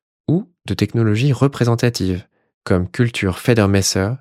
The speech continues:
culture des haches de bataille. Ces noms de culture sont alors utilisés pour nommer les sociétés qu'elles représentent, même si leur taille précise, leur nature et leur structure restent méconnues.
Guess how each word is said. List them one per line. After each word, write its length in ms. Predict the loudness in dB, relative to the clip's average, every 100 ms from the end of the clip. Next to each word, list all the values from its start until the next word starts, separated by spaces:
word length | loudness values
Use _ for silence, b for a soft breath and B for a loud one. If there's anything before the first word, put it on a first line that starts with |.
| _ _ _ _ _
culture 560 | -2 -2 -2 -4 -4 -2
des 160 | -4 -6
haches 220 | -2 -2 0
de 80 |
bataille. 500 | 0 0 -4 -10 -14 _ _ _ _ _ _ _ _ _
Ces 180 | -2
noms 140 | 2 2
de 60 |
culture 640 | 0 -2 -2 -2 -2 -4 -8 _ _ _
sont 240 | -18 -2 2
alors 240 | 2 2 -2
utilisés 480 | -2 0 2 0
pour 180 | -2 -2
nommer 360 | 2 4 4 4
les 100 | 2
sociétés 540 | 0 -2 -4 -4 -6
qu'elles 160 | -4 -4
représentent, 680 | -4 -4 -6 -6 -12 -16 _ _ _ _ _ _ -4
même 200 | 0 0
si 160 | 0
leur 180 | -4 -4
taille 200 | 0 0
précise, 680 | 0 -2 -2 -2 -2 -4 -8 _ _ _ -8
leur 140 | -2
nature 680 | 0 0 -2 -4 -4 -6 -12 _
et 60 | -4
leur 140 | -4
structure 600 | -2 -2 -2 -4 -4 -6 _
restent 440 | -12 0 0 0 0
méconnues. 480 | 0 0 -4 -4